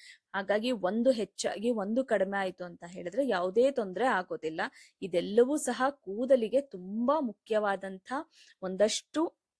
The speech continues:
ಪೌಷ್ಟಿಕಾಂಶಗಳನ್ನ ಇರ್ಬೋದು ಅಥವಾ ಒಂದಷ್ಟು ಒಳ್ಳೆಯ ಒಂದು ಸತ್ವಗಳನ್ನ ಕೊಡೋ ಅಂತವೇ ಆಗಿರೋದ್ರಿಂದ ಒಂದ್ ಹೆಚ್ಚಾಗಿ ಒಂದು ಕಡಿಮೆ ಆಯ್ತು ಅಂತ ಹೇಳಿದ್ರೂನು ಸಹ ಏನೂ ಆಗೋದಿಲ್ಲ.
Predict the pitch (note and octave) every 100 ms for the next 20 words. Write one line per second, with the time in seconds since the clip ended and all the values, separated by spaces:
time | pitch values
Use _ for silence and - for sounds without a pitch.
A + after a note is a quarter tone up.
0 | _ _ _ _ _ _ A3 A3 B3 A3+
1 | A3 G#3+ G#3+ G#3 G#3 G3+ G3 F#3+ G3 F#3+
2 | A#3 - G3 - F#3+ F#3 F#3+ F#3+ G3 F#3
3 | - C#4+ D4+ - - _ - G3+ G#3+ B3+
4 | C4 C4 C4 G#3 F#3+ F#3+ G#3 - A#3+ A3+
5 | G#3 G#3 B3+ - G3 G3 F#3+ F3+ F3+ F3+
6 | F3+ F3 F3 F3 F3 E3 F3 C#4 - _
7 | _ - G3+ F#3+ F#3+ - A#3+ A#3 A#3+ C#4+
8 | G#3 F#3 F3 F3+ G#3+ G3+ F#3+ F#3+ F#3 F#3+
9 | F3+ F3+ F3 F3 F3+ F3+ - D4 - _
10 | F#3+ F#3 F#3+ B3+ C4+ F#3 F#3 F3 E3+